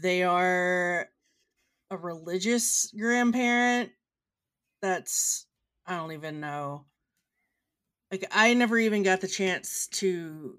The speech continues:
come out to my dad before he died, so my grandparents, my grandmothers were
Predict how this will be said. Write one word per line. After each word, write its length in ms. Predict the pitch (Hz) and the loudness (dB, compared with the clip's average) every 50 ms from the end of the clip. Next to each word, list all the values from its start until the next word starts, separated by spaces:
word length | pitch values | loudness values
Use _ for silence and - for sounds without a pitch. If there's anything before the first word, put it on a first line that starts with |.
| - - - | -20 -10 -6
come 180 | - 196 185 | -4 -2 0
out 260 | 180 170 170 139 - - | 0 0 -2 -2 -4 -6
to 100 | - 202 | -6 -6
my 220 | 180 160 147 139 | -4 -4 -4 -6
dad 460 | 139 143 139 160 151 165 170 165 160 156 | -6 -8 -8 -4 0 2 2 2 0 -2
before 340 | 156 143 - 170 165 151 | -6 -14 -12 -10 -10 -10
he 120 | 143 147 151 | -10 -10 -10
died, 520 | 151 151 143 143 143 143 143 139 139 139 - | -8 -6 -6 -4 -4 -6 -6 -8 -10 -8 -6
so 600 | - - 196 180 170 160 156 147 143 143 139 143 _ _ _ _ _ _ _ _ _ _ _ _ _ _ _ _ _ _ 185 | -4 -2 -2 -2 -2 -4 -6 -6 -8 -10 -12 -14 _ _ _ _ _ _ _ _ _ _ _ _ _ _ _ _ _ _ -4
my 180 | 185 185 180 | -2 0 0
grandparents, 1000 | 175 156 170 175 180 190 196 190 190 175 160 165 156 151 120 - _ _ - - - | 0 -2 -2 0 2 2 2 0 0 -2 -2 -2 -4 -6 -8 -12 _ _ -20 -16 -10
my 160 | 190 180 165 | -6 -6 -6
grandmothers 760 | 151 151 160 156 156 151 156 160 160 156 147 143 139 139 139 | -6 -6 -8 -8 -8 -8 -8 -8 -8 -8 -10 -10 -10 -12 -12
were 360 | - 151 151 131 131 135 - | -10 -10 -8 -8 -8 -10 -12